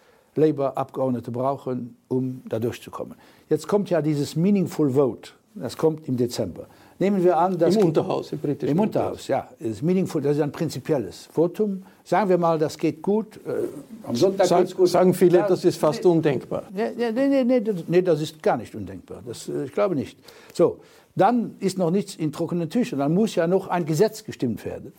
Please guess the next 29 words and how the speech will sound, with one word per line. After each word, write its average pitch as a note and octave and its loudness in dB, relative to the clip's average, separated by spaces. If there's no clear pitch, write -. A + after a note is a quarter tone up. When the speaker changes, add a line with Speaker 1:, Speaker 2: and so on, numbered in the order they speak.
Speaker 1:
äh, C#3 2
vom, C#3 2
äh, A#2+ -2
vom, A#2 -6
äh, G#2+ -8
britischen A#2+ -8
Parlament, C3+ -4
von, B2 -6
von A2+ -6
Westminster. D#3 -2
Und A#2+ -2
das D3+ -2
kann E3 -2
sich C3 -6
ziehen F3+ -2
bis, D#3 -2
äh, C3 -2
in D3 0
den, B2+ 0
äh, A#2+ -6
bis B2+ -8
ku-, D#3 -6
kurz G#3 2
vor F3 -2
dem D3 2
neunundzwanzigsten C3+ -4
März. - -16
Ich - -2
glaube, G3 4